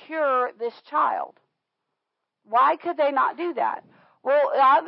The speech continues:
apparently they couldn't do it because they stepped back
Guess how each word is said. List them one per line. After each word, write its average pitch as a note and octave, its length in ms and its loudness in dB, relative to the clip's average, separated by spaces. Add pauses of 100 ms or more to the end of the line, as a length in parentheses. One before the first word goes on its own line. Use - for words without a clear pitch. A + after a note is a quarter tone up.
apparently D#4 680 -2
they C#4 160 -2
couldn't D4 400 -6
do F#4 260 -2
it - 100 -12
because D4+ 380 -2 (100)
they C4 320 -2 (640)
stepped - 400 -2
back C#4+ 280 2